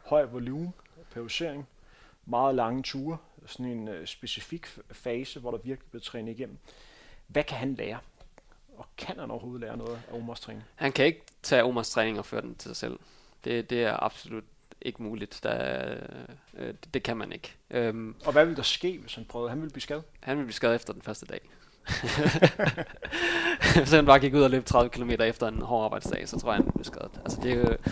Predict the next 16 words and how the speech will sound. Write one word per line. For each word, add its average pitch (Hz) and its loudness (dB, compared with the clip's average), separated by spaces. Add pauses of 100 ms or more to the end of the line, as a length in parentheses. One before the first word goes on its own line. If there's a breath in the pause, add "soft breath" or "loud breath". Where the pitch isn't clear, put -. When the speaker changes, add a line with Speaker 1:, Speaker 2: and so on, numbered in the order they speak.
(240 loud breath)
Speaker 2:
jeg - -10
tror, 127 4
Omar 135 4
er 120 4
en 131 2
af 120 0
de 120 0
eneste, 127 0
jeg 117 2
kender, 127 0
som 117 -2 (120)
både 120 4
kan 120 4
arbejde 113 4
fuld 135 -4
tid 120 -2